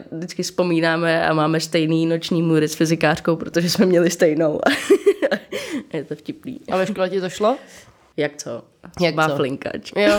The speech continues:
Speaker 2: no, já myslím, že oni všichni lidi, co jako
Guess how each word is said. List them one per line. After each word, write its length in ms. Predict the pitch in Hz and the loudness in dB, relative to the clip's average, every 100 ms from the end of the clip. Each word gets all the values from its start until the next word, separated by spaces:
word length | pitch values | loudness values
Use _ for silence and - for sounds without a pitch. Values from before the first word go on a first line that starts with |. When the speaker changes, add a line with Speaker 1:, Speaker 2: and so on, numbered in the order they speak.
| 208 | 0
Speaker 2:
no, 200 | 214 175 165 | 0 2 4
já 100 | 156 | 2
myslím, 280 | 165 233 180 | 2 0 0
že 180 | 170 160 | -4 -6
oni 240 | 170 180 180 | -8 -6 -6
všichni 340 | 185 170 175 | -8 -4 -4
lidi, 220 | 156 143 | -4 -8
co 140 | - 180 | -6 -2
jako 360 | 165 156 160 | -2 -2 -4